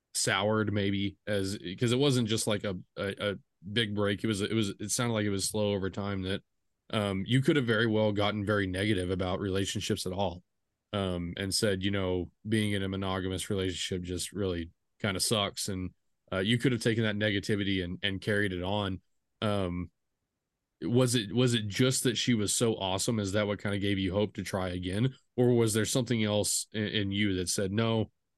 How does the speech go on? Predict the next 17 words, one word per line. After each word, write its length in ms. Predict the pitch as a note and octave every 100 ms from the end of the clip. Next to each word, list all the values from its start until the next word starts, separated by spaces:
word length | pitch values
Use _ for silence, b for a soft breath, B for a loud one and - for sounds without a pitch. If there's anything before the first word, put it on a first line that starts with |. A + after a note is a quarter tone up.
| _ -
um, 520 | A2 G2+ F#2+ F2+ E2+ - _ _ _
I 60 | G#2+
really, 540 | G#2 A#2+ A#2 A2+ G#2+ -
I 60 |
really 280 | G#2 A2+ A#2+
wanna 220 | A2 A2 G#2
make 220 | G#2 F#2+
this 220 | G2 -
work 260 | G#2 G2+ G2
despite 440 | F#2+ - G2 F#2+
having 260 | F#2+ F#2+ F#2+
a 60 |
relationship 600 | F#2 F#2+ F#2+ G#2+ G2 F#2+
that 100 | -
didn't 260 | F#2+ F#2 F2+
work 220 | F2+ E2
out"? 220 | F#2 F2+